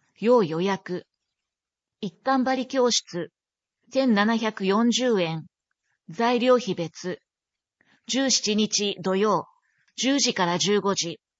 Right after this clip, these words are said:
絵手紙教室、千円。十九日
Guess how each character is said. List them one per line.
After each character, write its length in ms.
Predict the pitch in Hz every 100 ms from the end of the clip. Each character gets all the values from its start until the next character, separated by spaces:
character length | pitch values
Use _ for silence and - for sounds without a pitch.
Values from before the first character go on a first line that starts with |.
| _ _ _ _ _ _ _
絵 100 | 214
手 140 | 233 262
紙 260 | 277 269
教 220 | 269 254
室、 440 | 233 - - 175 - _ -
千 320 | - 240 220
円。 300 | 170 165 156 _ _ _ _ _ _ -
十 240 | 247 277
九 120 | -
日 480 | 247 214 - 170 -